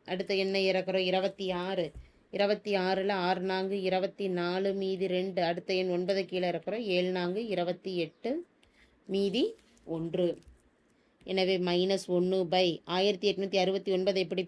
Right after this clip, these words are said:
பிரிக்கிறோம்? I பவர் நான்கின் மடங்குல நானூத்தி அறுபத்தி ஏழு பிளஸ் ஒன்று, மீதி என்ன இருக்குன்னா ஒன்றுன்னு இருக்கு. இப்ப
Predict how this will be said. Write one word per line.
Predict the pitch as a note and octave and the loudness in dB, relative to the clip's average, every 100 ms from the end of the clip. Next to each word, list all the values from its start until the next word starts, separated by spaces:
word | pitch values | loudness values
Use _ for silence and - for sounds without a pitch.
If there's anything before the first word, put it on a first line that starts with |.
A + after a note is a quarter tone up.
| F#3 | -2
பிரிக்கிறோம்? | F3+ F3+ F3+ F#3+ G3 _ _ - - E3+ | -2 -2 -2 -4 -6 _ _ -20 0 2
I | F#3+ - | 2 2
பவர் | F#3+ G3 F#3 | 4 4 2
நான்கின் | F3+ F#3+ G3 G#3 G#3 | 2 0 2 0 2
மடங்குல | F#3+ F3+ F#3 A3 G#3 | 2 2 0 0 0
நானூத்தி | F3+ F#3 G3 F#3 G3 F3+ | 0 0 -2 -2 0 2
அறுபத்தி | F3+ F3+ F#3+ F#3 F3 E3+ | 2 -2 -4 -2 2 4
ஏழு | F#3 F#3 F3 D#4 - _ _ _ _ _ | 4 4 2 0 -8 _ _ _ _ _
பிளஸ் | A3+ C4+ - F3+ | 0 0 0 -2
ஒன்று, | E3 D#3+ E3+ E3+ - _ _ - | -2 0 0 -2 -4 _ _ -6
மீதி | G3 G#3 G3+ | -2 2 2
என்ன | F#3+ F#3 | 2 0
இருக்குன்னா | F#3 F#3 G3+ D#4+ G#3+ | 0 -2 -2 0 0
ஒன்றுன்னு | F#3 F#3 F3+ E3+ | 0 0 0 -2
இருக்கு. | E3 E3+ - _ _ _ _ _ | -4 -8 -12 _ _ _ _ _
இப்ப | - | 0